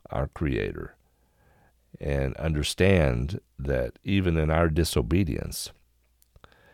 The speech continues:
that because of our sin that led to death, but God provided his Son Christ, that whosoever believes on him shall not perish,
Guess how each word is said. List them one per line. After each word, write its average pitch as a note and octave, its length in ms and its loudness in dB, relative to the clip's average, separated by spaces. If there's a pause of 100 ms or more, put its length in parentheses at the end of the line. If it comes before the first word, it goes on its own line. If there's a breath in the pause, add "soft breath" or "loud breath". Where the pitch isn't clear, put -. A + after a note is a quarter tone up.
(340 soft breath)
that D#2+ 160 2
because G2+ 420 2
of E2+ 80 4
our C2+ 140 4
sin C#2 720 2 (1080)
that C#2 120 0
led D2+ 240 2
to C2+ 80 0
death, B1+ 540 2 (960 soft breath)
but C2+ 540 0
God D2 280 2
provided C2+ 440 0
his B1+ 160 -2
Son C2 280 0
Christ, B1 640 -2
that - 320 -10
whosoever C2+ 500 -2
believes D2 640 0
on D2 200 2
him C2 420 0
shall G#1+ 500 -6 (640 loud breath)
not A#1+ 280 -2
perish, - 600 -2